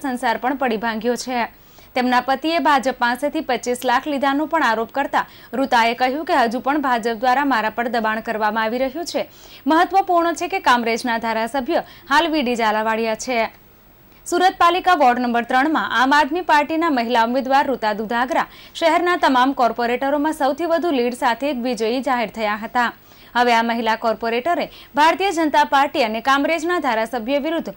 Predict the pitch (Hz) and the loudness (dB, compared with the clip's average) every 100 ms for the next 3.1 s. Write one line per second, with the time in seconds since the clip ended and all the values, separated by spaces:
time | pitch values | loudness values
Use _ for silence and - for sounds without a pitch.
0 | - - - 320 - - 320 320 311 294 | -16 -10 2 2 2 0 0 2 0 0
1 | 262 302 285 240 226 226 254 254 269 294 | 0 -2 0 0 2 0 0 0 0 0
2 | 311 311 233 220 220 254 285 285 339 233 | 0 0 0 0 0 -2 -4 0 0 -2
3 | 196 | -8